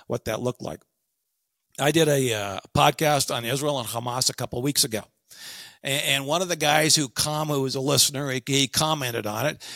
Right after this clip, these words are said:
He, he said in response, he says, "Well, you know, Palestine was forcibly divided in nineteen forty-eight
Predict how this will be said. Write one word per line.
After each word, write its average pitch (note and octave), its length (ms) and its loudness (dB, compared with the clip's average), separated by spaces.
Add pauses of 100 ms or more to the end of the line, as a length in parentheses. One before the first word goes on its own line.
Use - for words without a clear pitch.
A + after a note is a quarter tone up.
(140)
He, F3 160 2
he F#3+ 220 2
said D3 440 6
in C#3 160 -8
response, C3+ 340 -6
he C3 60 -8
says, C3+ 160 -6
"Well, C#3 160 0
you D3 160 0
know, D3+ 240 0
Palestine D3+ 640 6
was A2 160 2
forcibly D3+ 720 0
divided B2 520 4
in G#2+ 120 -14
nineteen A2+ 400 -4
forty-eight A#2 680 0